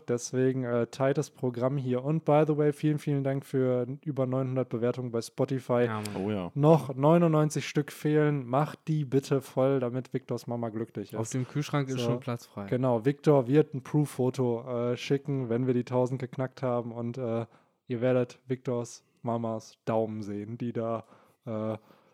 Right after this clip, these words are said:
Speaker 1: das approved, dass das geglückt ist. Daher macht die Frau glücklich, macht uns glücklich, aber uns, wir sind nur Nebensache, also es geht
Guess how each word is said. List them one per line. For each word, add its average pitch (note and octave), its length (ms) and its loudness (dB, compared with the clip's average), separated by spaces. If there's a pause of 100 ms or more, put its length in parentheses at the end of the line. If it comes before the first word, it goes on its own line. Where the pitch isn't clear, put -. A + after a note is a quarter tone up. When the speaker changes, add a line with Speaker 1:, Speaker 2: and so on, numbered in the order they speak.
(120)
Speaker 1:
das - 440 -2 (300)
approved, B2+ 720 -4 (220)
dass A#2 180 -6
das A2 220 -10
geglückt A2+ 340 -8
ist. - 360 -10
Daher A#2 560 2 (640)
macht C3 240 -2
die C3 80 0
Frau B2 240 2
glücklich, A2+ 580 -4
macht - 300 -6
uns C3 240 -4
glücklich, A#2 440 -2
aber A#2+ 360 0
uns, C#3+ 340 0 (180)
wir B2 140 0
sind C3 140 0
nur A#2 100 -4
Nebensache, A2 500 -2
also G#2 200 -12
es - 160 -16
geht A#2 340 -6